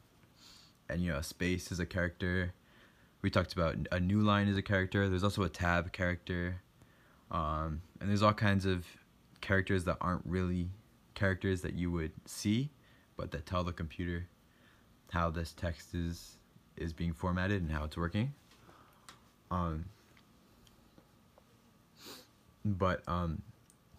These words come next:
you need to, you need a, a list, right, to,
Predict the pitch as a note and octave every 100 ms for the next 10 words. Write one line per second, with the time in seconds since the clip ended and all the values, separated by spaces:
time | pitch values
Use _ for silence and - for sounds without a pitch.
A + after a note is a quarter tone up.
0 | - - - - G#2+ A2+ A2+ A2+ - -
1 | - G#2 F#2 - - - _ _ _ -
2 | _ _ _ G#2+ G#2+ A#2 A2+ G2+ F#2+ E2+
3 | - - - - _ F#2 F#2+ A#2+ - -
4 | F2+ F#2+ - -